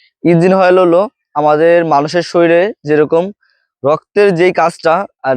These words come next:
এই বাইকের ইঞ্জিন অয়েলের সেম কাজটা। সাধারণত বোঝাতে, বোঝানো গেলে যে আমাদের রক্তটা, রক্ত ছাড়া আমাদের মানুষটার শরীরটা যেরকম অচল, বাইকের ইঞ্জিন অয়েল ছাড়া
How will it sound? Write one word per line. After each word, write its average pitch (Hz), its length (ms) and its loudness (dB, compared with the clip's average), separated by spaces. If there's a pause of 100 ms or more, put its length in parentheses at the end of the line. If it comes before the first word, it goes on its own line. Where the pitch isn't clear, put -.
(140)
এই 165 100 -4
বাইকের 143 440 -2 (120)
ইঞ্জিন 180 320 -2
অয়েলের 185 340 2 (360)
সেম 208 240 -2
কাজটা। 147 380 -8 (1120)
সাধারণত 156 360 0 (120)
বোঝাতে, 165 260 2 (160)
বোঝানো 165 380 0
গেলে 170 180 2 (380)
যে 143 80 -4 (160)
আমাদের 143 340 -2 (120)
রক্তটা, 180 680 -2 (640)
রক্ত 151 380 -4 (280)
ছাড়া 175 280 0
আমাদের 165 220 0
মানুষটার 156 460 -2
শরীরটা 156 300 0
যেরকম 156 240 -4 (120)
অচল, 165 240 -2 (440)
বাইকের 135 460 -2
ইঞ্জিন 175 380 2
অয়েল 180 200 2
ছাড়া 156 300 -2